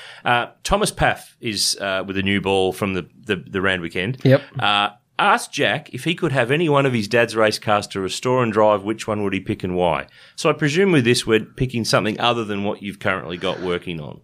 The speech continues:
Speaker 2: Okay, yeah, well, my answer would have been the ninety-three car, which we've got and we are restoring. So that is definitely the answer. Um,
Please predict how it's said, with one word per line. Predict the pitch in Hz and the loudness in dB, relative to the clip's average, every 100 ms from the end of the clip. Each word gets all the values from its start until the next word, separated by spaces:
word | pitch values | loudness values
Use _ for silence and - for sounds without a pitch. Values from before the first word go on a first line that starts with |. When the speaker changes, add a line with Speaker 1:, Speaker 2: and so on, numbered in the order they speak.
| 147 | 2
Speaker 2:
Okay, | 143 139 | 6 6
yeah, | 135 139 | 6 6
well, | 131 | 6
my | 127 135 139 | 6 6 6
answer | 156 151 | 4 2
would | 120 117 | 2 4
have | 135 | 4
been | 127 123 117 | 6 6 6
the | |
ninety-three | 120 120 117 - 127 | 6 6 4 4 4
car, | 127 127 117 | 4 4 4
which | 117 123 - | 2 -2 -2
we've | 117 104 | -4 0
got | 135 113 - - | 0 0 -4 -4
and | 120 120 | 2 4
we | 117 | 4
are | 113 | 4
restoring. | 110 - 127 127 117 107 | 0 0 4 4 4 2
So | 117 | 4
that | 139 | 4
is | 139 107 | 4 0
definitely | 135 135 139 123 | 2 2 4 2
the | 120 | 2
answer. | 120 123 123 131 127 | 2 0 0 -2 -2
Um, | 139 131 131 127 131 | -2 0 0 0 0